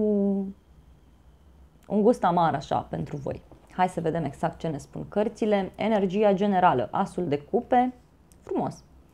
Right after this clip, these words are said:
Ce gândiți voi? Echilibrul. Ce simțiți voi?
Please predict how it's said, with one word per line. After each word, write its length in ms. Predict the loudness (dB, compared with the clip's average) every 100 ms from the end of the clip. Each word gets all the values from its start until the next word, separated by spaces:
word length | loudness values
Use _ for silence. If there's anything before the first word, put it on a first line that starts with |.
| -20 -20 -20 -12
Ce 160 | 0 2
gândiți 480 | 4 4 4 0 4
voi? 220 | 4 4
Echilibrul. 800 | 0 0 2 2 2 0 -2 -4 -10 -20 _ -20 -20 -20 -20 -20 -20 -20 -20 -20 -20 -20 -20 -20 -20 -20 -20 0
Ce 120 | 0
simțiți 500 | 2 0 0 0 0
voi? 240 | 2 2